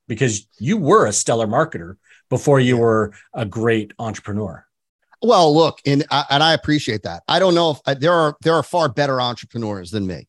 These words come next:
Speaker 2: right? Uh, there are clients that, you know, that are far better entrepreneurs than I, than I am.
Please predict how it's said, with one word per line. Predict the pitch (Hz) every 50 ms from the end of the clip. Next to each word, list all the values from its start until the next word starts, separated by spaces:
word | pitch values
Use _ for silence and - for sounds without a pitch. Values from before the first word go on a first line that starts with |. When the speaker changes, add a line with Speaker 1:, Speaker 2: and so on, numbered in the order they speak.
| _
Speaker 2:
right? | - 113 113 113 117 -
Uh, | 123 123 120 110 117 110
there | 127 156
are | 156 147
clients | 135 - - 175 160 147 131 107 87 87 - - -
that, | 113 101 98 101 98 - -
you | 127 123
know, | 120 110 107 104 101 98 95 - - - - _ _ _ _ -
that | 117 117 127 117 110
are | 107
far | 107 - 139 123 117 101
better | 98 117 110 107 104 101
entrepreneurs | 101 104 104 - - - 117 110 104 104 98 95
than | 113 110
I, | 110 107 113 -
than | 104 110 110
I | 110 107 110 107
am. | 107 101 90 87 107 113